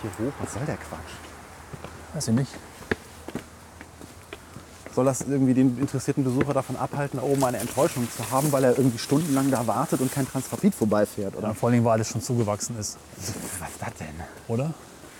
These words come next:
Speaker 1: Das ist doch kein Transrapid-Besucherhügel. Das kannst du mir doch nicht erzählen.
Speaker 2: Ja, doch, klar.
Speaker 1: Oder?
Speaker 2: Das war hier vielleicht mal alles, um hier so zu sitzen und den Transrapid angucken. Nur, dass es halt
Speaker 1: Okay.
Speaker 2: zugewachsen ist seitdem.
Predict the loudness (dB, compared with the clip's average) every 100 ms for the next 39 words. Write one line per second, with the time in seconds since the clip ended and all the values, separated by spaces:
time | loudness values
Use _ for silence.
0 | -18 -18 -18 -20 -18 -12 -10 -6 -4 -4
1 | -6 -6 -6 -4 -6 -4 -6 -4 -6 -4
2 | -6 -4 -6 -4 -6 -6 -8 -16 -20 -20
3 | -20 -20 -20 -20 -20 -20 -20 -20 -20 -20
4 | -20 -12 -10 -4 -4 0 0 0 -4 -6
5 | -4 -2 -4 -10 -14 -20 -20 -20 -20 -20
6 | -20 -20 -20 -20 -10 -8 -8 -2 0 0
7 | -2 -10 -6 -4 -4 -4 -4 -6 -12 -20
8 | -20 -20 -20 -20 -20 -20 -12 -8 -4 0
9 | 0 0 -2 -2 0 0 0 -2 -6 -16
10 | -14 -6 -2 2 2 2 2 2 4 4
11 | 4 0 -20 -20 -20 -20 -18 -6 -4 0
12 | 0 0 -2 -2 -2 -2 -2 -2 -2 -2
13 | 0 0 -2 -2 -2 2 2 4 0 -2
14 | -6 -4 -4 -2 -4